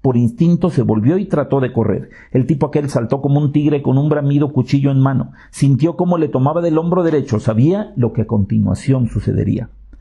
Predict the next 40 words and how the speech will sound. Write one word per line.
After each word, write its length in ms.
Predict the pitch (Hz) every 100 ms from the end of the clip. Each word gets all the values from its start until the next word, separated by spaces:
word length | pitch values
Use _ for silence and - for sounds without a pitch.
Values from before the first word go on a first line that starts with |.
| - -
Cuando 280 | - 131 120
la 140 | 113 113
hoja 460 | 151 160 151 -
le 140 | - 117
acariciaba 520 | - 117 110 139 147
el 140 | 143
cuello, 380 | - 143 143 - -
él 120 | 160
giró 240 | 175 180
bruscamente 640 | 180 190 190 165 165 165
hacia 200 | 175 165
la 80 | 139
izquierda, 420 | 131 - 170 175
tomando 400 | 139 143 151 160
por 140 | 160 117
sorpresa 480 | 113 110 123 117 120
a 40 |
su 120 | -
atacante, 560 | 113 113 151 156 175 170 - - -
el 180 | 131
cual 220 | - 156 175
se 120 | 156
fue 120 | 175
a 40 |
estrellar 380 | 170 160 151 156
contra 280 | 175 170 147
la 140 | 147
cantina 440 | 139 131 135 180 190
que 80 | 160
estaba 280 | 160 156
lista 560 | 156 170 175 - 190 185 - -
hasta 340 | 113 113 - 107
el 160 | 110
tope 280 | - 190 185
de 60 | 135
botellas. 600 | 117 113 - - - - - -
El 160 | 113
ruido 480 | 101 127 143 170 170 156
fue 220 | - 147
inmenso. 540 | 113 101 113 110 -